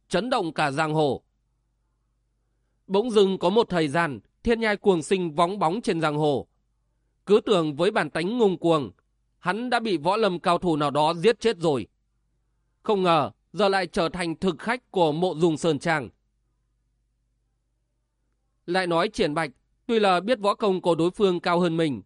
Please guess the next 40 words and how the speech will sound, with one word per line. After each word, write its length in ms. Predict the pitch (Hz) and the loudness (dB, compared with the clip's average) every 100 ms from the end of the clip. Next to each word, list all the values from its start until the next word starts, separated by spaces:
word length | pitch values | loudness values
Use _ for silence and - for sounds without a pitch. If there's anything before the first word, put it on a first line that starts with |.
| _ | _
không 240 | - 214 | -2 0
biết 160 | 202 254 | 0 -2
là 220 | 185 156 | 0 0
bao 200 | 151 170 | 2 0
nhiêu 180 | 165 156 | 2 2
lần, 280 | 151 143 101 - _ _ _ - | 2 0 -4 -14 _ _ _ -4
nhưng 180 | 214 214 | 0 2
mà 120 | 180 | 0
chàng 400 | 151 175 147 107 - | 0 -2 -2 -8 -4
vẫn 300 | 151 240 277 | -2 -2 -2
không 220 | 240 190 | -2 0
tỏ 140 | 196 | 0
vẻ 240 | 160 160 147 | 0 0 -2
kém 260 | - 151 | -2 -4
thế. 340 | 180 147 160 254 _ _ _ _ _ _ _ _ _ _ _ _ _ _ _ _ | -2 -2 -2 -2 _ _ _ _ _ _ _ _ _ _ _ _ _ _ _ _
Không 180 | 226 214 | -2 0
ngờ 200 | 190 170 | 2 2
lời 160 | 170 156 | 2 2
nói 240 | 151 156 | 0 0
của 160 | - 175 | 0 -2
Triển 220 | 180 156 | -2 -2
Bạch 160 | 165 143 | -2 -4
không 280 | - 220 196 | -4 0 2
làm 220 | 170 156 | 0 -2
cho 240 | 190 170 | 0 0
thiên 220 | 165 185 | 2 0
nhai 140 | 180 165 | 0 0
cuồng 240 | - 170 | 0 0
sinh 220 | 135 175 | 0 -4
tức 180 | - 240 | -2 -4
giận, 240 | 180 175 - _ _ _ _ _ | -2 -4 -4 _ _ _ _ _
chỉ 180 | - 165 | -2 0
thấy 280 | 160 180 226 | 0 0 0
hắn 240 | 180 220 | -2 -4
cười 220 | - 175 | 0 0
lớn. 320 | 139 151 247 - _ _ _ _ _ _ _ _ _ _ _ - | 2 0 -2 -8 _ _ _ _ _ _ _ _ _ _ _ -12
<laughs> 180 | - 214 - - _ _ _ _ | -6 -6 -8 -18 _ _ _ _
"Trên 240 | - 220 202 | 0 0 2
đời 200 | 190 185 | 0 2
này 260 | 180 151 | 0 -4